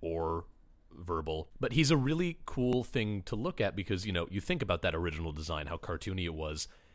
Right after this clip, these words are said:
Sonic has one of the most expressive sprites, especially considering how early on he came onto the scene.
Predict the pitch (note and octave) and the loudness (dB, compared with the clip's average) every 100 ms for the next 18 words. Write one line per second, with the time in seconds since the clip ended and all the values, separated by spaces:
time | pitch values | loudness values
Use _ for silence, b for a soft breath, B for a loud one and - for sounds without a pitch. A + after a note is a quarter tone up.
0 | b b b _ - - - _ - - | b b b _ -20 -20 -20 _ 0 2
1 | C#3+ F3+ G3 E3 B2 A#2+ B2 B2 A#2 A#2+ | 4 4 4 4 6 4 4 4 4 4
2 | A2 C#3 - - A2 - - - G2 G2 | 4 4 0 -4 0 0 0 -2 -2 0
3 | - B2+ A#2+ - - - E2+ A2 - - | -2 -2 -2 -4 -4 -2 0 -2 -4 -4
4 | G#2+ - A#2+ - C3+ B2+ - A#2 A2 - | -2 0 0 2 0 0 0 0 0 -2
5 | G#2 G2 - F#2 G2 G2 E2+ F2+ F#2+ F2+ | 0 0 0 0 2 2 2 0 -2 -4
6 | E2 F#2+ F2 F#2+ E2 D#2 - D#2+ D2+ F2 | -4 -2 0 0 -2 0 0 0 -4 -2
7 | G2+ | -4